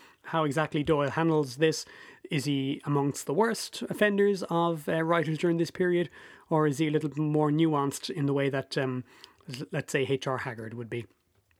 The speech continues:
Right, so, nineteen twelve, Arthur Conan Doyle writes his classic, uh, classic novel, and it's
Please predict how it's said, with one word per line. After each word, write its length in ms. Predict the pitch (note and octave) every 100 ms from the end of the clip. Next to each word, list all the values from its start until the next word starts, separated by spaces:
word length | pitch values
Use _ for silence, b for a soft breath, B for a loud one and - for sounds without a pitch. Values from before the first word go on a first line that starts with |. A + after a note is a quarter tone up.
| _ _ - _ b b b b b
Right, 300 | G#3+ D#3 - -
so, 260 | - G3 - _ - - -
nineteen 360 | A#3 - G#3
twelve, 360 | - D#3 D#3 - _ -
Arthur 240 | A3+ -
Conan 300 | D3+ C3+ A#2+
Doyle 360 | A#2 D3+ D3+ D3+ B B -
writes 220 | D3+ -
his 140 | D3+
classic, 560 | - E3+ - E3+ - D3+
uh, 260 | C3+ C3 - - A#3
classic 340 | - G3 F#3 -
novel, 240 | C#3+ C#3+
and 160 | D#3+ F3
it's 160 | F#3+